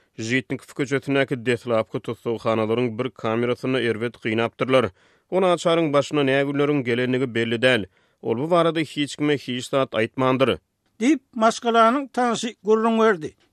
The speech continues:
Speaker 2: Ýöne şondan soň aýdylmagyna görä, Şatlygyň aýaly adamsyndan hem, onuň bilen bili işläp gazanan emläklerinden hem umydyny ülen ýaly bolup arz etmesini goýupdyr.
Speaker 1: Olaryň bar emlägi, awtolog, dukan, jaý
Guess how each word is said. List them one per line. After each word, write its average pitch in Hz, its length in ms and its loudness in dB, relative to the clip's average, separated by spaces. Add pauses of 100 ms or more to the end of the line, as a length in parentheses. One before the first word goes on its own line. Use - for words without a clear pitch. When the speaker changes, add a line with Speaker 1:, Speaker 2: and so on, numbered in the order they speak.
Speaker 2:
Ýöne 226 500 4
şondan 240 460 0
soň 254 240 0 (120)
aýdylmagyna 214 680 2
görä, 254 240 4 (240)
Şatlygyň 233 640 2
aýaly 240 520 4 (100)
adamsyndan 214 800 0
hem, 170 220 -2 (200)
onuň 277 380 2
bilen 254 300 2
bili 214 300 0
işläp 247 420 -2
gazanan 233 520 2 (100)
emläklerinden 226 920 2
hem 233 220 2 (260)
umydyny 220 640 2 (120)
ülen 262 280 2
ýaly 247 320 4
bolup 226 240 4 (220)
arz 277 260 2
etmesini 226 560 -2 (120)
goýupdyr. 214 480 2 (240)
Speaker 1:
Olaryň 131 420 4
bar 185 240 4
emlägi, 143 640 4
awtolog, 131 640 0
dukan, 139 380 0
jaý 131 280 2